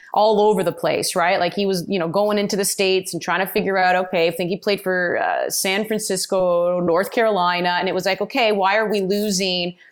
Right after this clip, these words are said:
you know, this Canadian talent to even other leagues and, and teams in the States and bring him back?" Anyway, so he was, like, the poster boy, right?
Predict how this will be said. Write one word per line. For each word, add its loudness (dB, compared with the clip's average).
you 2
know, 2
this 0
Canadian 0
talent 0
to -4
even 0
other 0
leagues -2
and, -2
and -2
teams 0
in 0
the -2
States 0
and -2
bring -2
him -4
back?" 0
Anyway, 0
so -2
he 2
was, 2
like, -2
the -4
poster 0
boy, -2
right? 0